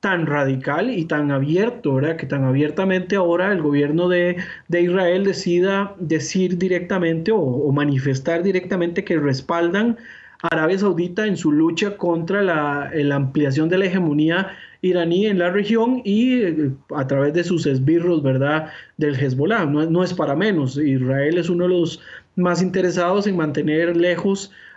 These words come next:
a sus enemigos, ya que, eh, tenerlos cerca de las fronteras, pues, obviamente puede empujar a la, a la zona en un, en un con-, un conflicto sin, sin contemplaciones, ¿verdad? El Canal diez fue quien informó el, el miércoles anterior que el ministerio había enviado un memorando clasificado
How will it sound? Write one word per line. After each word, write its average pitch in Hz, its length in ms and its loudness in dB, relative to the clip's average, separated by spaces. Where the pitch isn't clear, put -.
a 165 100 -2
sus 175 200 -2
enemigos, 202 480 2
ya 165 200 -2
que, 180 420 0
eh, 143 460 0
tenerlos 147 440 2
cerca 175 280 0
de 190 40 2
las 180 120 0
fronteras, 156 540 -2
pues, 165 340 -2
obviamente 170 580 0
puede 170 680 0
empujar 143 480 -2
a 160 60 0
la, 151 320 0
a 135 180 -2
la 131 140 0
zona 156 320 0
en 156 100 2
un, 143 420 0
en 151 60 0
un 143 200 2
con-, 160 340 0
un 135 160 0
conflicto 151 560 -2
sin, 127 400 0
sin 135 260 -2
contemplaciones, 131 760 0
¿verdad? 135 200 0
El 151 60 -2
Canal 143 300 0
diez 185 440 0
fue 175 240 0
quien 185 160 0
informó 160 640 0
el, 135 420 0
el 131 180 0
miércoles 156 500 2
anterior 185 540 0
que - 80 -2
el 147 100 2
ministerio 165 880 2
había 151 220 2
enviado 175 320 2
un 180 120 0
memorando 180 460 0
clasificado 190 760 -2